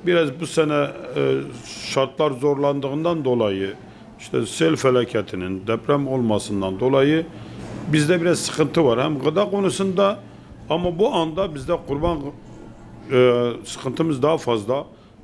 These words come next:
Her zaman üç, altı yüze yakın kurban keserken bu yıl herhalde çok çok, e, şey oluyor, düşük oluyor yani buna yakın. Yani kurbanlarımızın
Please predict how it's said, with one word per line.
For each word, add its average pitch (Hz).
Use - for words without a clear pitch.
Her 180
zaman 151
üç, 160
altı 139
yüze 143
yakın 127
kurban 123
keserken 156
bu 151
yıl 147
herhalde 139
çok 160
çok, 123
e, 117
şey -
oluyor, 101
düşük 127
oluyor 104
yani 98
buna 107
yakın. 160
Yani 135
kurbanlarımızın 156